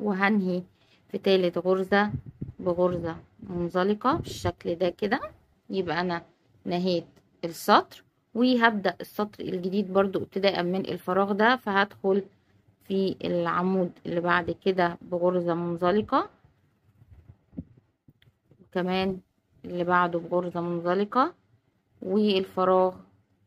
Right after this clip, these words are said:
هدخل فيه برضو بغرزة منزلقة بالشكل ده كده، وهبدأ السطر هرتفع تلاتة سلسلة، تلاتة سلسلة دول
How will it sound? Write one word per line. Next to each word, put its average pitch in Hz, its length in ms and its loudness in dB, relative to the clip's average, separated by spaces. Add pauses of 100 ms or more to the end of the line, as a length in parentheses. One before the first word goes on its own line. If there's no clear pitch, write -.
(100)
هدخل 175 340 -6
فيه 180 180 -8
برضو 175 340 0
بغرزة 170 400 -2
منزلقة 175 560 -2
بالشكل 180 560 -4
ده 175 120 0
كده، 196 400 0 (440)
وهبدأ 208 480 2 (240)
السطر 196 480 -4 (440)
هرتفع 190 520 -2
تلاتة 190 440 0
سلسلة، 190 520 -2
تلاتة 185 420 -6
سلسلة 180 480 -4
دول 185 320 2